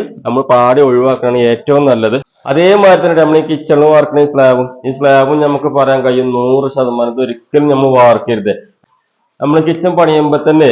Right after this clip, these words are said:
ഇതിന്റെ സിങ്കിന്റെതും അടുപ്പിന്റെതും മിക്സി, ഓവൻ, ഇങ്ങനെ ഓരോ കാഴ്ചകൾ നമ്മൾ കണ്ടു കണ്ടേക്കാണ്ട് ഈ സ്ലാബ് ഒക്കെ വെക്കുക. നമ്മൾ ഈ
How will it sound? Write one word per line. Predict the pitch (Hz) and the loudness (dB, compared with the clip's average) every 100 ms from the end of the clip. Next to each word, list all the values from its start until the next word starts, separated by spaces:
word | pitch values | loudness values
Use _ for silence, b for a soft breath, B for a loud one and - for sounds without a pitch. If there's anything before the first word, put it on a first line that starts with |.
| 95 | 0
ഇതിന്റെ | 113 139 139 | 0 0 0
സിങ്കിന്റെതും | 139 131 127 123 131 135 135 123 | -2 -2 -2 -2 -2 -2 -4 -4
അടുപ്പിന്റെതും | 123 117 - 127 131 131 135 123 | -2 -4 -4 -2 -2 0 -2 -2
മിക്സി, | 123 - _ 131 135 131 120 | -6 -6 _ -4 -2 0 0
ഓവൻ, | 123 139 143 | 0 0 0
ഇങ്ങനെ | 170 160 | 0 2
ഓരോ | 156 156 170 170 | 2 2 2 2
കാഴ്ചകൾ | 147 139 139 139 | 2 2 0 -2
നമ്മൾ | 139 143 135 | -2 -2 -4
കണ്ടു | 127 120 | -2 -4
കണ്ടേക്കാണ്ട് | 120 123 123 123 | -4 -4 -6 -4
ഈ | |
സ്ലാബ് | 120 117 113 120 | 0 2 2 -2
ഒക്കെ | 120 | -2
വെക്കുക. | 117 - 107 110 B _ 127 | -4 -2 -4 -4 B _ -2
നമ്മൾ | 175 | 2
ഈ | 185 | 2